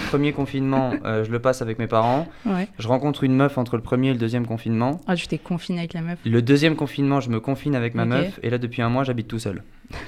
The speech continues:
Speaker 1: C'est bon ? <laughs> Tout le monde a compris mon année ? Si je devais lui trouver un nom à cette année, je l'appellerais Bien Tenté.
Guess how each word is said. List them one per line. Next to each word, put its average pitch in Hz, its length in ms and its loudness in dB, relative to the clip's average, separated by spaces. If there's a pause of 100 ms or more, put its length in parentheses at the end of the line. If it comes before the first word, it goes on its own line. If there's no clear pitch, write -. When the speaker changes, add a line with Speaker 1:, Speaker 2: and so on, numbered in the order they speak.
(200)
Speaker 1:
C'est 123 60 4
bon ? 151 140 6
<laughs> 139 600 0
Tout 120 40 4
le 143 40 6
monde 156 140 6
a 151 60 10
compris 156 220 4
mon 151 140 8
année ? 156 240 8 (880)
Si 160 140 0
je 151 60 6
devais 180 160 10
lui 180 80 6
trouver 175 240 6
un 170 100 12
nom 180 160 10
à 185 60 10
cette 156 180 6
année, 160 160 6
je 160 60 0
l'appellerais 131 320 8
Bien 147 180 8
Tenté. 117 320 4